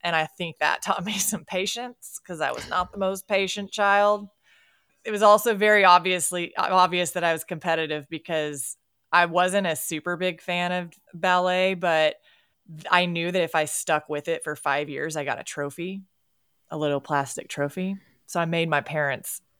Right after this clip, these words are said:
pay <laughs> for five years of ballet so that I could get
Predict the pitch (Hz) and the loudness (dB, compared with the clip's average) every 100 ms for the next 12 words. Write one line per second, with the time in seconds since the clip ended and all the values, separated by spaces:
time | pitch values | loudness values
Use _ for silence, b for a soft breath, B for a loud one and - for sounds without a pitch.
0 | _ - 165 147 117 110 _ 190 - - | _ -8 0 0 0 -8 _ -10 -10 -12
1 | - - - - - 254 220 - - 190 | -16 -18 -20 -14 -4 0 0 -4 -2 4
2 | 202 208 196 190 185 170 170 165 165 160 | 6 6 2 2 2 0 -2 4 4 6
3 | 165 165 156 156 - 170 165 156 156 156 | 4 4 4 2 -2 0 2 0 -2 -8
4 | 139 170 156 156 | -2 2 2 0